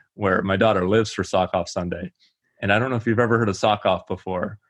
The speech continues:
but it's a game where you try to get each other's people, uh, each other's socks off,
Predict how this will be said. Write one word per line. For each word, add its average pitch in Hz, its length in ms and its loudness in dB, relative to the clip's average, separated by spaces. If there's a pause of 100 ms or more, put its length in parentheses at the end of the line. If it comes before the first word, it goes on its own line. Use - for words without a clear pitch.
(260)
but 104 140 2
it's 98 120 -4
a 113 80 2
game 110 380 2
where 101 300 4
you 98 140 0
try 113 220 0
to 113 80 0
get 101 340 2
each 101 220 -10
other's 98 280 -2
people, - 460 -8
uh, 104 120 0
each 104 180 -6
other's 98 260 -2
socks 113 360 -2
off, 98 320 -6